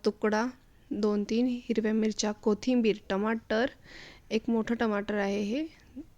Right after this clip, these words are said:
आणि दोन कांदे घेतलेले आहेत. त्याला आता आपण गॅसवर छान भाजून घेऊयात. छान भाजून झाल्यानंतर आपल्याला हे सर्व मिक्सरमधून वाटून घ्यायचं आहे.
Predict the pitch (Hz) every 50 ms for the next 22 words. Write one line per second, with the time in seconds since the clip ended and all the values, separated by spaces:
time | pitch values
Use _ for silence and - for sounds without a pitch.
0 | - - - - - - - - - - - - - - - - - - - -
1 | - - - - - 226 233 240 240 214 240 240 247 262 262 - 233 214 208 208
2 | 208 220 214 233 220 - - 240 220 214 208 202 208 220 226 - 208 202 202 196
3 | 196 196 - 208 202 196 196 - 226 254 277 - - - - - - - - 233
4 | 214 208 196 190 - - 220 214 214 - 214 214 - 208 214 262 285 - - -
5 | - - - 208 208 214 208 202 190 - 202 202 208 214 214 214 202 190 185 190
6 | 226 - - _ - _ - - - - - - - - - - - - - -
7 | - 226 233 240 240 233 233 220 214 233 247 254 247 254 247 247 247 247 247 247
8 | 240 - 262 247 226 226 - 233 226 233 226 226 226 226 220 - 226 220 214 208
9 | 226 240 294 - - - - - - - - - 247 233 226 - - 247 226 226
10 | 226 214 226 254 285 - - - 233 214 208 196 196 - 208 214 226 220 226 220
11 | 208 202 - - 208 202 190 190 190 214